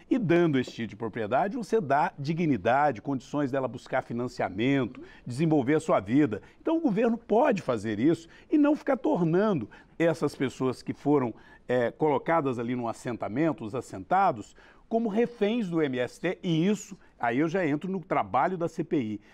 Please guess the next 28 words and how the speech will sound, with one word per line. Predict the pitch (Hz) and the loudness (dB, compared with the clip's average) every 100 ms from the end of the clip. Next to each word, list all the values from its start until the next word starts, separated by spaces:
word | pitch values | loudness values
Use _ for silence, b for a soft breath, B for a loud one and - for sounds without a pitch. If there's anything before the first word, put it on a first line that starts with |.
| b | b
Nós | 113 131 | -4 -2
investigamos, | 127 123 131 - 95 131 165 123 - | 0 0 0 -4 -2 2 2 0 -6
Fernando, | 107 101 104 92 85 b b b | -8 -8 -10 -12 -16 b b b
e | - | -8
chegamos | - 165 113 147 180 127 | 0 0 2 2 2 -2
à | |
conclusão | 117 123 110 104 95 147 135 - b b | -2 -4 -6 -6 0 2 0 -4 b b
que, | 131 | -2
além | 120 170 220 | 0 2 0
do | 196 | -2
crime | - 185 214 214 143 | -2 0 2 2 0
de | 110 | 0
invadir | 117 104 92 107 | -2 -4 -4 -8
terra, | - 127 131 95 87 B B B | -4 -2 -2 -4 -14 B B B
o | - 160 | 0 2
M | 180 185 | 4 2
S | 175 156 | 0 -4
T | - 160 | 0 0
tem | 170 185 170 196 b b | 2 2 4 2 b b
se | _ - | _ -2
apossado, | 196 180 196 190 - 151 143 107 95 - | -2 0 -4 -4 0 2 2 0 -10 -6
tem | 135 117 - | -4 -4 -6
assumido | 135 - - 185 160 208 143 | -8 -8 -2 0 2 2 0
um | 127 | -2
papel | 113 117 120 117 | -2 -4 -4 -4
dentro | 101 170 202 160 | 0 0 0 -4
dos | 127 | -2
assentamentos | 131 - 165 156 131 110 147 - - | -2 -2 -2 0 0 0 -2 -2 -12